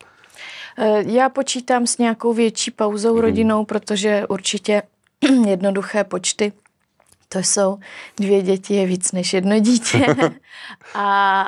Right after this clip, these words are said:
Speaker 1: eh, já jsem byla trošku střelec při té první mateřské, nebo takzvaně mateřské dovolené, takže, eh, jsem si říkala, že se všechno zvládne a ono se všechno zvládlo, ale <clears throat> je třeba určitě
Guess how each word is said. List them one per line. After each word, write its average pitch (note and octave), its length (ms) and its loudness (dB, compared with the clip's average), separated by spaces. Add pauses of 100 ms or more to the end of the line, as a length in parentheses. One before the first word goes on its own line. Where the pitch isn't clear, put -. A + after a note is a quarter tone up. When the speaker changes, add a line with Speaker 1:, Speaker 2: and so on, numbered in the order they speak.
(140)
Speaker 1:
eh, F3+ 580 0
já F#3 200 0
jsem F#3 180 -2
byla F3+ 160 0
trošku F#3 320 -6
střelec - 520 -4
při - 180 -8
té F#3 160 -2
první F3+ 380 -2
mateřské, F3+ 760 -2
nebo E3+ 220 -2
takzvaně D#3 500 -4
mateřské E3 500 -4
dovolené, F3+ 600 -2 (600)
takže, F3+ 680 -2
eh, F3 320 0
jsem F3 260 -2
si F3+ 140 -2
říkala, F3+ 340 -2
že F3+ 120 -6
se F3+ 140 -4
všechno F#3 360 -2
zvládne E3+ 640 -2
a D#3+ 40 -2
ono F3+ 140 0
se F3+ 140 -2
všechno F#3+ 340 -2
zvládlo, F3+ 640 -2 (680)
ale F#3+ 600 0 (280)
<clears throat> A3+ 320 4
je F#3 200 2
třeba F3+ 380 0
určitě F3+ 600 -2